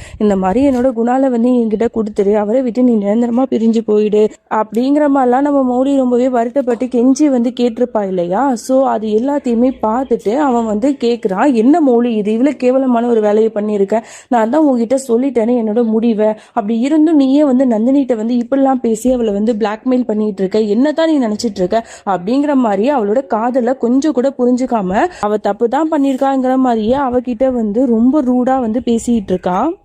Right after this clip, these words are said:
நந்தினியும் தடுத்து பாக்குறா. "குணால் அப்படிலாம் பேசாதீங்க" அப்படின்னு சொல்லிட்டு, "இல்ல நீ சும்மா இரு, நான் இப்ப வந்து இதுக்கு ஒரு முடிவு கட்டியே ஆகணும், இல்லைன்னா சரியா வராது" அப்படிங்கிற மாதிரி அவன் ரொம்பவே பேச ஆரம்பிக்கிறான். "இந்த பாரு மௌலி, நான் உன்கிட்ட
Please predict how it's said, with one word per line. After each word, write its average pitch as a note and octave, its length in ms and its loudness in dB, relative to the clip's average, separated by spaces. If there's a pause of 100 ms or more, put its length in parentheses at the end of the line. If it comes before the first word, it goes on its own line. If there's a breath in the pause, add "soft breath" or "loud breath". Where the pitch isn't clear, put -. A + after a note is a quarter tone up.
(640 loud breath)
நந்தினியும் A#3 420 2
தடுத்து C4 400 -2
பாக்குறா. B3 340 0
"குணால் C4 300 0
அப்படிலாம் B3 280 -2
பேசாதீங்க" B3 560 -2
அப்படின்னு A3+ 260 -2
சொல்லிட்டு, A3+ 720 0
"இல்ல D4 220 2
நீ B3 160 0
சும்மா C4 260 2
இரு, A3+ 320 2
நான் G#3+ 240 -2
இப்ப A3 200 -2
வந்து A3+ 200 -2
இதுக்கு B3+ 240 -2
ஒரு A3 100 2
முடிவு A3+ 280 0
கட்டியே B3+ 440 0
ஆகணும், G#3+ 360 -2
இல்லைன்னா B3 320 0
சரியா B3+ 420 -2
வராது" A3 440 0 (280 loud breath)
அப்படிங்கிற A#3+ 420 -2
மாதிரி C4 280 0
அவன் C4 180 2
ரொம்பவே B3 400 0
பேச B3+ 340 -2
ஆரம்பிக்கிறான். A3+ 600 -2 (340)
"இந்த G#3 180 0
பாரு A3 340 0
மௌலி, A3 320 -2 (220 loud breath)
நான் A3+ 200 0
உன்கிட்ட G#3+ 280 -2